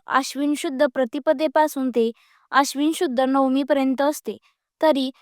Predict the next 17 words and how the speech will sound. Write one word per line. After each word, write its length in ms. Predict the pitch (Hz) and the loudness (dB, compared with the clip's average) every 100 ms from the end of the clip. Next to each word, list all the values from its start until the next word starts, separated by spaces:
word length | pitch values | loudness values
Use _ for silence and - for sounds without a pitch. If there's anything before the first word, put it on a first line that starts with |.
| _ | _
शाकंभरी 680 | - 294 269 285 302 339 359 | 0 2 2 0 2 2 0
नवरात्र 560 | 359 330 269 240 - 247 - | 0 2 2 2 -2 -4 0
पौष 220 | 285 320 - - | 0 0 -4 -10
शुद्ध 320 | 302 233 240 254 _ _ - | -6 -2 -2 -4 _ _ -4
सप्तमी 580 | 311 262 - 320 339 302 | -4 -4 -4 -2 -2 -2
ते 100 | 269 - _ - | -4 -6 _ 4
पौष 320 | 311 359 - | 4 4 -2
शुद्ध 260 | 330 247 285 | 0 2 4
पौर्णिमेपर्यंत 800 | 320 302 285 294 311 320 302 285 | 4 4 4 2 0 2 2 0
असते. 360 | 302 - - 202 _ _ _ - | -2 -4 -8 -14 _ _ _ 2
चैत्र 380 | 302 285 359 370 | 2 4 0 0
नवरात्र 600 | 370 330 269 240 240 233 - | 0 2 2 0 -4 -6 -2
आणि 260 | 269 285 311 | 0 0 0
शारदीय 480 | 339 285 233 285 311 | 0 0 2 0 0
नवरात्र 580 | 339 294 247 - 226 233 - | 0 0 0 -2 -6 -8 -10
उत्साहात 540 | 294 - 285 294 277 | -12 0 4 4 4
साजरी 320 | 359 269 254 | 2 2 -2